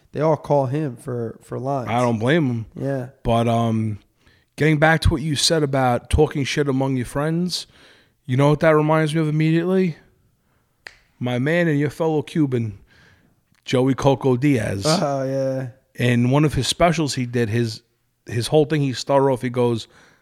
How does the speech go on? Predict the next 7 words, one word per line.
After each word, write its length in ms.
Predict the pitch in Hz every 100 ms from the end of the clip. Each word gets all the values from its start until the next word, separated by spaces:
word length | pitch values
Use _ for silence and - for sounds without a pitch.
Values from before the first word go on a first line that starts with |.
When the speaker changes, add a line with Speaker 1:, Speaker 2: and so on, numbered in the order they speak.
| _ _ _
Speaker 2:
"I 60 | 117
was 100 | 120
born 320 | 120 151 151
in, 340 | 147 135 131 117 _ _ _ _ _ -
uh, 540 | 117 113 110 104 104 - _ _
Bergen, 320 | 131 135 135
New, 80 | 131